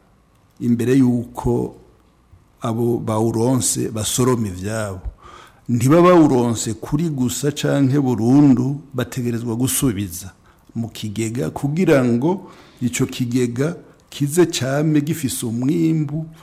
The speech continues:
bashobora gutanga muri ivyo bihe vy'inzara. Urumva rero uwaronse, eh, bararindira akimbura, yimbuye agasubiza,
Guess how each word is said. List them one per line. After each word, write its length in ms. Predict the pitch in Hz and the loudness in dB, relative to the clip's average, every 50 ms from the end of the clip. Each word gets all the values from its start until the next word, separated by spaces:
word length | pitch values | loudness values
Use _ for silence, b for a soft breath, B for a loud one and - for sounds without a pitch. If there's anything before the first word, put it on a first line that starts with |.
| B B B B B | B B B B B
bashobora 680 | 117 120 117 - - - 139 156 165 165 151 135 120 113 | -8 -8 -6 -6 -4 -4 0 2 4 4 4 4 2 -2
gutanga 880 | 107 120 135 - - - 165 156 143 123 113 110 110 113 131 139 165 160 - - - | -2 -4 -6 -6 -4 0 2 4 4 4 4 2 0 -2 -2 -4 -6 -8 -12 -10 -6
muri 220 | 120 123 131 143 143 131 | -2 2 4 4 6 4
ivyo 280 | 117 104 98 113 104 98 | 4 2 -2 -4 -6 -4
bihe 480 | 95 101 95 95 110 113 113 113 - - - _ - - | -4 -6 -6 -6 -8 -8 -8 -8 -10 -14 -18 _ -16 -10
vy'inzara. 540 | 92 110 104 101 85 87 85 - 76 80 - _ _ _ B B B B B B B B B B B B B | -8 -6 -4 -4 -4 -6 -10 -12 -14 -18 -20 _ _ _ B B B B B B B B B B B B B
Urumva 240 | 117 127 120 101 101 | -2 0 0 0 -2
rero 480 | 104 104 107 113 139 147 143 127 120 107 101 - 139 | -4 -6 -6 -4 -4 -4 -4 -2 -4 -4 -4 -6 -4
uwaronse, 840 | 113 117 117 120 147 156 143 131 120 110 - - - 139 160 180 185 - - - _ _ _ b b b b b b b b b b b - - 107 | -4 -2 0 4 4 4 4 4 2 0 0 -2 -2 -2 -2 -2 -4 -8 -14 -20 _ _ _ b b b b b b b b b b b -20 -16 -14
eh, 340 | 82 71 78 80 65 64 101 | -12 -12 -10 -10 -10 -10 -8
bararindira 1080 | 113 113 113 110 113 113 117 117 113 107 107 107 110 120 117 110 117 139 156 165 151 - | -6 -6 -4 -2 -2 -2 0 0 -2 -2 -2 -4 -4 -4 -4 -2 -2 -2 0 0 -2 -2
akimbura, 960 | 147 - - - - 123 117 113 110 101 104 104 104 120 156 175 190 185 - - - - 113 | -6 -8 -8 -6 -2 -2 0 0 -2 -2 -4 -4 -4 -4 -4 -4 -6 -8 -12 -16 -16 -8 -2
yimbuye 420 | 120 135 135 127 113 101 107 101 | 2 4 6 6 4 4 -2 -6
agasubiza, 800 | 104 - 117 - - - 147 131 131 120 110 107 127 156 165 | -4 -6 -6 -4 -2 -2 0 0 0 0 0 -2 -6 -6 -6